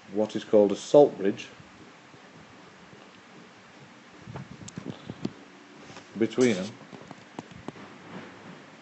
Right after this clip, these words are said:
about the D,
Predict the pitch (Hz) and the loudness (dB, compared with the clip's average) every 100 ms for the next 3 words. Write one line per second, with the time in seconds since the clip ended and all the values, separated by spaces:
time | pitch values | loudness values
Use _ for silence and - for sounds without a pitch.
0 | - - - - - - - - - - | -20 -20 -20 -20 -20 -20 -20 -20 -20 -20
1 | - - - - - - - - - - | -20 -20 -20 -20 -20 -20 -20 -20 -20 -20
2 | - - - - - - 87 90 92 117 | -8 -8 -8 -20 -20 -10 -6 -6 -2 2
3 | 135 | 2